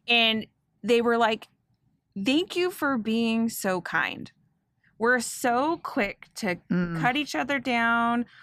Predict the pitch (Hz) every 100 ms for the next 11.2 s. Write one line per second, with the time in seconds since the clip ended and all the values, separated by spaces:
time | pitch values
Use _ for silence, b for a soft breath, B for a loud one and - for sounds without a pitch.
0 | B - 196 180 185 - - - 302 294
1 | 262 226 226 226 226 - 170 156 170 160
2 | 220 - 208 226 208 - _ - - 220
3 | 214 196 208 208 - 226 240 240 - 208
4 | 240 269 302 269 269 202 202 202 - 208
5 | 208 202 208 202 - 214 175 190 180 180
6 | 175 165 165 165 185 226 254 - 196 185
7 | 202 202 - - - _ _ 190 196 185
8 | - _ 185 190 220 240 220 - - 196
9 | 175 - _ 175 165 160 127 214 - _
10 | - 190 208 196 208 131 175 160 143 -
11 | 165 185